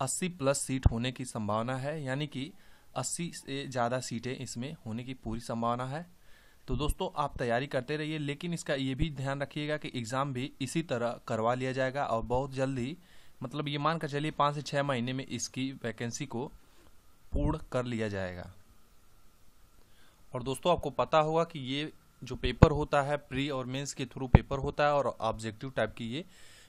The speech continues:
पेपर होते हैं। और दोस्तों, यदि एआरओ की वैकेंसी निकलेगी तो उसमें ज़रूरी होता है ओ लेवल। तो यदि आप कंप्यूटर से ओ लेवल नीलेट से कर लेते हैं तो ये आपके लिए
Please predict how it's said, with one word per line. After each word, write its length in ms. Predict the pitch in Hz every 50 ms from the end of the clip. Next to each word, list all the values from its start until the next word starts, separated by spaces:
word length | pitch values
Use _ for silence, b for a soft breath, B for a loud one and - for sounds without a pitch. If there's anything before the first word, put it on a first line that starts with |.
| B B
पेपर 280 | 127 117 127 143 139 127
होते 280 | 123 123 120 - 143 127
हैं। 220 | 120 127 147 196 - - - - b b b b b b b b b b b b b - - -
और 380 | - 139 147 147 156 156 156 160 165 156 - - -
दोस्तों, 300 | 139 147 147 - - 185 190
यदि 280 | 190 185 180 185 - - - 143
एआरओ 320 | 143 135 127 131 151 175
की 120 | 175 175 160
वैकेंसी 380 | 147 135 135 139 131 - 151
निकलेगी 560 | 143 135 117 127 123 139 143 135 123 113 127 151
तो 160 | - - - -
उसमें 400 | - - - 147 151 160 160 131
ज़रूरी 300 | 135 123 117 123 131 135
होता 320 | 123 127 127 123 - 131
है 200 | 131 135 139 - - -
ओ 140 | 120 113 113
लेवल। 380 | 107 107 101 92 90 90 101 - - - - - - - -
तो 120 | - 117 117
यदि 260 | 123 127 135 156 156 - -
आप 240 | 131 135 139 - 143
कंप्यूटर 600 | - 135 123 120 113 123 113 113 - 139 139 143
से 260 | - - - 110 139 - - - - - - - - 135
ओ 100 | 143 160
लेवल 280 | 156 151 139 143 143 135
नीलेट 360 | 120 120 117 120 135 131 -
से 120 | - 123 104
कर 240 | - - 131 143 147
लेते 320 | 143 123 107 98 107 107
हैं 320 | 107 113 131 143 175 190 - - b b b b b b -
तो 100 | 127 123
ये 180 | 123 139 160 - -
आपके 400 | - 117 120 - - - - 131
लिए 280 | 127 127 127 131 147